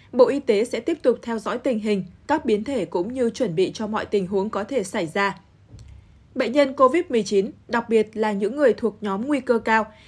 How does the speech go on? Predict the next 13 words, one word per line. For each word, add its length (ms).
nên 220
nhanh 200
chóng 280
tham 220
khảo 240
ý 120
kiến 240
bác 160
sĩ 300
để 180
điều 180
trị 220
thêm 260